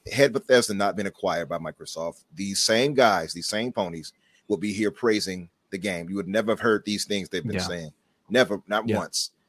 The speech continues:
Speaker 1: Even, I would say
Speaker 2: Exactly.
Speaker 1: so far as I G N doing a comparisons to No Man's Sky, then some in the media too. "What's wrong with comparing it to No Man's Sky? It's just blah, blah, blah."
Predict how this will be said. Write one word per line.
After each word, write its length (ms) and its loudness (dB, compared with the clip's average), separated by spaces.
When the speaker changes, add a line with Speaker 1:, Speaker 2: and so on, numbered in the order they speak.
Speaker 1:
Even, 240 2
I 100 8
would 160 4
say 160 4
Speaker 2:
Exactly. 200 4
Speaker 1:
so 60 -4
far 180 10
as 120 4
I 140 6
G 200 -2
N 60 2
doing 180 0
a 40 -8
comparisons 640 -2
to 100 -6
No 140 -4
Man's 200 -6
Sky, 300 0
then 260 -4
some 260 6
in 80 8
the 60 4
media 300 0
too. 220 -4
"What's 220 0
wrong 180 0
with 160 -6
comparing 400 -2
it 100 -10
to 60 -8
No 220 -6
Man's 240 -4
Sky? 280 -2
It's 180 -6
just 140 -20
blah, 100 -6
blah, 100 -6
blah." 280 -10